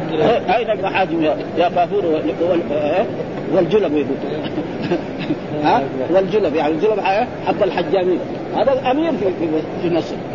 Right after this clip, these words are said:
Speaker 2: يعني كان هو الحاكم وهو كل شيء. آه، يقول له: <laughs> "أين المحاجم يا، يا كافور والجلب؟" الجلب يعني الأدوات حقة الحجامة.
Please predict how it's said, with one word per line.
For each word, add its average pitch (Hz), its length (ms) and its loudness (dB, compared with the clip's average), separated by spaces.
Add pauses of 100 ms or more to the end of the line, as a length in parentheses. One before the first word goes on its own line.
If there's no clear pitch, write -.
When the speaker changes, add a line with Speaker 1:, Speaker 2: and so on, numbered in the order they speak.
(120)
Speaker 2:
يعني 143 220 -2
كان 190 200 2
هو 202 160 2
الحاكم 208 400 0
وهو 196 180 2
كل 170 240 -2
شيء. 160 180 0 (420)
آه، - 20 4
يقول 180 440 0
له: 160 120 2 (420)
<laughs> 170 120 0
"أين 165 120 0
المحاجم 160 480 2
يا، 143 160 0 (260)
يا 156 140 4
كافور 151 340 0
والجلب؟" 131 380 0 (100)
الجلب 180 340 2
يعني 180 320 2 (400)
الأدوات 175 440 2
حقة 160 300 -2
الحجامة. 139 400 0